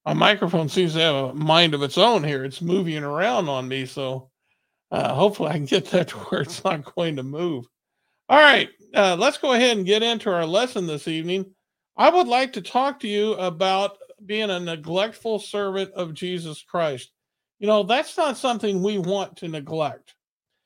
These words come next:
There are some things in our life we may neglect,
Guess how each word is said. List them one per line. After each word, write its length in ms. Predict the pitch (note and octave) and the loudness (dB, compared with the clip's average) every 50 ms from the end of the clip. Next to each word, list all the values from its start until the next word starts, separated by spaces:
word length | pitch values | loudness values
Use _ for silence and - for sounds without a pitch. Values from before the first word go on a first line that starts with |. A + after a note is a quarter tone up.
| _ _ _ _ | _ _ _ _
There 160 | - C#4 D4+ C#4+ | 6 6 6 6
are 240 | C#4 C#4+ D4 D4 | 6 4 2 2
some 300 | C#4+ - C4 B3+ B3 A#3 | 0 0 -2 -2 -2 -2
things 320 | - A#3 A3+ A3 G#3 F3+ F3+ | -2 -2 0 0 0 -2 -4
in 80 | F#3+ | -4
our 180 | F#3 F3 E3+ E3 | -2 -2 -2 -2
life 400 | D#3+ E3+ E3+ E3+ E3+ E3 D#3+ - | -2 0 0 0 -2 -4 -4 -4
we 140 | F#3 F3+ E3+ | -4 -4 -4
may 260 | E3 E3 D#3+ D#3+ D#3 | -4 -4 -6 -6 -6
neglect, 760 | D3+ D3 C#3+ C3+ - - D#3 - D3+ E3+ A3 - - - - | -8 -10 -12 -14 -16 -18 -12 -4 -2 -2 -2 -4 -6 -14 -20